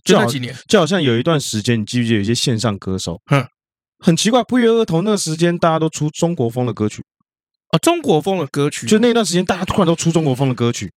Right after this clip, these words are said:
Speaker 1: 中国风的歌曲，我记得是从周杰伦开始。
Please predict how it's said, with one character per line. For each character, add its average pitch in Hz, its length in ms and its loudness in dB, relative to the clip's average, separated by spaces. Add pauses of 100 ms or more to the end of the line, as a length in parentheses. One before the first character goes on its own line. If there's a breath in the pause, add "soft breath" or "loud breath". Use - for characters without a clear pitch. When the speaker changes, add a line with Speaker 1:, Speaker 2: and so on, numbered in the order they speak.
Speaker 1:
中 339 160 2
国 254 160 2
风 247 140 2
的 220 60 -4
歌 240 260 0
曲， - 220 -2
我 131 180 0
记 262 260 0
得 135 120 2
是 147 160 0
从 120 640 -6 (320)
周 196 160 4
杰 135 140 -2
伦 120 140 -8
开 120 160 -4
始。 - 180 -10